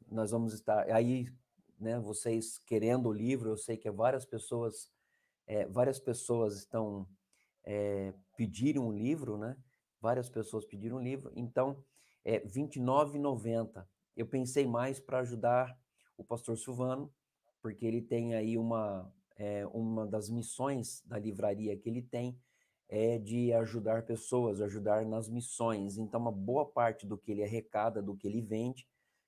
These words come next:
vai pra missões. Então, eu pensei de ajudá-los, né?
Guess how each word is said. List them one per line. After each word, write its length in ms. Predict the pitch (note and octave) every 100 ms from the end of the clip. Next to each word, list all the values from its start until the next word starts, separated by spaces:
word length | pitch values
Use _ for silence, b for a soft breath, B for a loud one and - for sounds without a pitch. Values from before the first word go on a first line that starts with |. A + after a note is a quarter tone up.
| _
vai 220 | F2 A2+
pra 140 | A2 A2+
missões. 680 | A2+ A2+ G#2 F#2 F2+ - - _ -
Então, 220 | G#2+ A#2
eu 80 | A#2
pensei 420 | A#2 A#2+ B2 A#2
de 360 | A2 G#2 A#2+ B2 -
ajudá-los, 800 | A2 G#2+ G#2 G2 F2 F2+ - _ _ _ _ _
né? 200 | G#2+ A#2